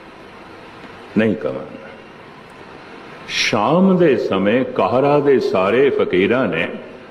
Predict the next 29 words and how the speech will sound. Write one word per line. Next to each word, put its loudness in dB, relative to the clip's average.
ਬਾਦਸ਼ਾਹ 2
ਦੇ 2
ਘਰ 0
ਜਾਣਾ -4
ਸੀ। -16
ਉਹਨੇ 4
ਸਾਰਿਆਂ 2
ਦਾ -2
ਲੰਗਰ 2
ਆਖਿਆ 2
ਸੀ, -2
ਜਿਹਨੂੰ 0
ਬ੍ਰਹਮ 2
ਭੋਜ 4
ਕਹਿ 2
ਦਿੰਦੇ 0
ਨੇ, 0
ਅਸੀਂ 0
ਲੰਗਰ 4
ਕਹਿ 2
ਦਿੰਦੇ -2
ਹਾਂ। -6
ਉਹਨੇ 4
ਸਾਰੇ 2
ਫਕੀਰਾਂ 0
ਨੂੰ -2
ਦਾਵਤ 0
ਦਿੱਤੀ -10
ਸੀ, -18